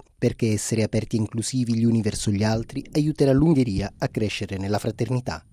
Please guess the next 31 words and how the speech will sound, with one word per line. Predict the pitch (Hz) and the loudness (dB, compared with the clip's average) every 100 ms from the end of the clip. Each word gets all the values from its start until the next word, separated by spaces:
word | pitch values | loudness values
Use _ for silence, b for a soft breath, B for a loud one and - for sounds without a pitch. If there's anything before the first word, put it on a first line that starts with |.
| - | -6
Via | 117 120 | 2 4
della | 113 123 | 4 2
pace. | 117 104 - 120 - _ | 2 -4 -10 -12 -14 _
È | - | 4
un | 151 | 6
messaggio | 151 - 156 151 | 6 4 2 4
di | 151 | 4
amore, | 151 120 101 104 | 6 4 2 -2
di | 110 | 0
carità | 117 110 117 | -2 0 0
ed | 113 | 0
accoglienza | 110 127 117 131 127 120 127 | 0 0 4 4 2 0 -2
quello | - 139 | 2 2
che | 131 139 | 4 2
Papa | - 156 147 | 2 2 2
Francesco | - 127 127 156 151 - | 0 0 2 2 0 2
lancia | 151 151 151 151 | 4 4 2 0
in | 151 | 0
terra | 151 143 | 0 2
magiara | 139 120 92 90 85 | 0 0 -4 -4 -6
e | - | -2
in | 123 | 0
generale | 117 113 95 92 95 | 2 0 -2 -6 -6
a | - | -8
tutta | - 135 | -8 -4
l'Europa | 117 120 104 92 101 | 0 2 0 -2 -8
nell'omelia | 123 151 147 143 147 139 | 0 4 6 6 4 2
della | 135 | 2
messa | 135 135 - | 2 0 -2
a | 131 | -6
Budapest. | 117 92 - 90 - - | -6 -8 -10 -12 -12 -16